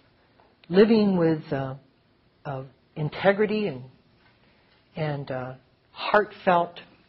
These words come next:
connectedness, it starts right here. It starts whatever we bring to this moment.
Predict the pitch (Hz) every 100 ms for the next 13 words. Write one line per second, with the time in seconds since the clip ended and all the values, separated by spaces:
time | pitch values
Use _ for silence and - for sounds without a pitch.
0 | _ - 156 180 185 196 185 196 - -
1 | - _ _ _ _ _ _ _ _ _
2 | _ - - 202 - - 277 285 - -
3 | 196 233 262 - 220 147 110 165 - -
4 | 262 262 - 220 214 240 262 233 226 165
5 | 196 202 202 170 185 - 160 127 -